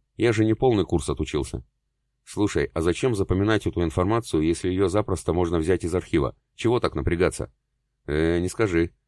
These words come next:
Ситуации разные бывают. Навигатор — это последняя надежда в случае аварийной ситуации, когда энергообеспечение хромает, и бортовой компьютер не может загрузить вычислительные мощности на полную катушку.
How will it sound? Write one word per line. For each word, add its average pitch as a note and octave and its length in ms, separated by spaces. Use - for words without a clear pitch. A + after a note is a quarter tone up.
Ситуации G#2+ 580
разные F#2+ 360
бывают. D#2+ 380
Навигатор — D#2 720
это E2 180
последняя G2 500
надежда F#2 480
в D2+ 60
случае G2 380
аварийной F2+ 520
ситуации, F2+ 680
когда F2+ 320
энергообеспечение F2 960
хромает, F2 480
и C#2 80
бортовой F#2 420
компьютер G2 440
не F2 100
может G2 260
загрузить F2 500
вычислительные F2+ 680
мощности F#2 440
на D#2 120
полную F#2 320
катушку. - 480